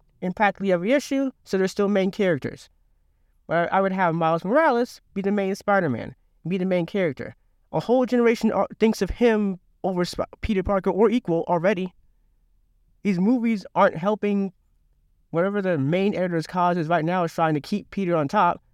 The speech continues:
and trying to keep him young. A lot of these kids are gonna grow up thinking of Miles Morales as the main Spider-Man looking at these movies 'cause they mainly see the movies. So, I'm not a big fan of film synergy, but in this case, I would definitely do film synergy here.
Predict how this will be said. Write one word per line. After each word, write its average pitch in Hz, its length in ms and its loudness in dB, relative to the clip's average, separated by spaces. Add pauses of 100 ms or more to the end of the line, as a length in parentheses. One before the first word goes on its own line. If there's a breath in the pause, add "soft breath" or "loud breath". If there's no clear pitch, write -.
(880)
and 160 160 0
trying 170 240 0
to 147 80 0
keep 196 200 -4
him 156 180 0
young. 170 400 0 (1080)
A 156 120 -2
lot 180 240 2
of 208 40 0
these 226 180 -2
kids 226 360 2
are 196 40 -2
gonna 196 160 2
grow 196 160 0
up 214 200 0
thinking 208 300 0
of 196 100 0
Miles 196 300 0
Morales 196 300 0
as 170 60 -8
the 160 100 0
main 175 220 2
Spider-Man 180 560 0
looking 175 220 -2
at 175 80 -4
these 196 120 0
movies 214 320 0
'cause 165 240 -4 (420)
they 147 120 0
mainly 135 220 0
see - 120 -4
the 247 60 4
movies. 233 380 0 (440)
So, 233 380 0 (280)
I'm 208 120 2
not 208 140 2
a 208 40 0
big 196 160 -2
fan 294 200 2
of 302 100 -2
film 320 180 2
synergy, 311 500 -2 (320)
but 254 120 4
in 285 60 4
this 339 180 -2
case, 247 460 -2 (440)
I 202 100 4
would 196 120 0
definitely 202 220 -2
do 175 120 -6
film 165 220 0
synergy 147 400 -4
here. - 260 -12